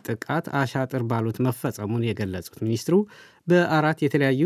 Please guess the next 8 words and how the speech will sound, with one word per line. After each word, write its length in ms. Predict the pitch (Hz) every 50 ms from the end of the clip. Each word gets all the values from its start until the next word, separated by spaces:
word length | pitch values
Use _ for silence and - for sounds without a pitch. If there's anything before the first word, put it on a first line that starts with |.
| 196 180
የኢራን 440 | 170 160 156 151 - 143 131 127 123
ግዛቶች 460 | 113 113 123 117 113 - 135 156 165 -
የጋዝ 380 | 156 147 131 127 131 123 117 -
መቋረጥ 500 | 120 110 107 - - 113 110 107 113 117 -
አስከትሎ 480 | 143 131 117 - - 123 120 - - 104
እንደነበር 580 | 104 95 87 104 95 92 87 - _ - 95 87 - _ -
አስታውሰዋል 720 | 123 101 - - - - 98 85 85 - - - - - -
ሲል 280 | - - 127 135 156